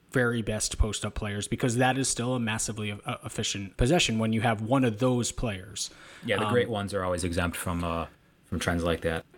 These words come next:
Speaker 1: Should we move on to, you know, some of their perimeter players? Layshia Clarendon and, and Kayla McBride, I think two examples of, like, how important fit in scheme and role are for, like, non-superstar players,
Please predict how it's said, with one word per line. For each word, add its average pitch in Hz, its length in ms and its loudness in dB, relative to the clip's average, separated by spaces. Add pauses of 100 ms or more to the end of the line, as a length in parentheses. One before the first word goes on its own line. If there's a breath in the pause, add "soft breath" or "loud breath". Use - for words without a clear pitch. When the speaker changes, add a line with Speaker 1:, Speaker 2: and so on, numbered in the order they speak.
Speaker 1:
Should 175 260 4
we 208 80 4
move 208 200 2
on 202 180 2
to, 165 500 2
you 151 120 2
know, 127 80 2
some 143 160 2
of 139 80 2
their 139 100 4
perimeter 135 400 4
players? 151 360 0
Layshia 143 220 4
Clarendon 151 460 4
and, 151 140 6
and 139 100 2
Kayla 156 260 4
McBride, 139 460 2
I 113 80 0
think 120 200 -4
two 165 220 6
examples 143 480 2
of, 117 80 2
like, 113 140 2
how 127 280 2
important 123 520 0
fit 135 360 2
in 123 200 0
scheme 139 720 4 (240)
and 120 240 -2
role 143 320 4
are 123 240 2
for, 123 260 0
like, 120 200 0
non-superstar 117 960 2
players, 120 540 0